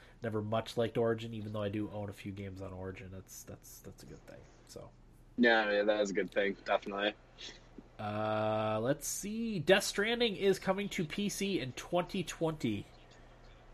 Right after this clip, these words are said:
Speaker 2: Meh.
Speaker 1: Yeah. I, I don't, again, I also don't know how to feel about this. Um, I, I still don't understand anything about Death Stranding. Um,
Speaker 2: Nope,
Speaker 1: but,
Speaker 2: neither do
Speaker 1: I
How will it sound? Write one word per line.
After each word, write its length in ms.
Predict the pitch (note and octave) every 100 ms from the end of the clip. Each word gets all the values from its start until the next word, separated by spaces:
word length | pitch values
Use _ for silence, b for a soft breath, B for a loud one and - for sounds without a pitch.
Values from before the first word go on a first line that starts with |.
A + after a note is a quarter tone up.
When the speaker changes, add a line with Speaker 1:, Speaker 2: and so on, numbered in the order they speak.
| - - - - - - - - - - - - - - - -
Speaker 2:
Meh. 220 | A2 B2+
Speaker 1:
Yeah. 140 | B2 G#2+ - - - - - -
I, 600 | D3 D3 D3 D3 D3+ D3 - - - - - - - - - - - -
I 120 | -
don't, 200 | F3 B2+
again, 380 | C#3 D3 C3 C3+
I 240 | C3+ C#3 C#3+
also 260 | D3 -
don't 160 | C3 C3
know 60 | B2+
how 80 | C#3
to 60 |
feel 180 | - A#2+
about 220 | A#2 A#2
this. 400 | B2 B2 - - -
Um, 380 | F#2+ F#2 F#2
I, 300 | F#2 A2+ -
I 40 | D3+
still 540 | D3+ - F#3+ G#3+ F#3 C#3+
don't 320 | C#3 D3+ D#3
understand 760 | C#3 C3+ C3 - A2 G#2+ G#2 G#2 A2+
anything 340 | G#2+ - G#2
about 340 | G2+ F#2+ - - - - - - - - -
Death 140 | G2+
Stranding. 440 | - G2 F#2+ F#2 - B B B B B B B -
Um, 120 | F2+ F2+
Speaker 2:
Nope, 220 | C3+ G2
Speaker 1:
but, 100 | C#3 C#3+
Speaker 2:
neither 120 |
do 60 |
Speaker 1:
I 40 | G#2+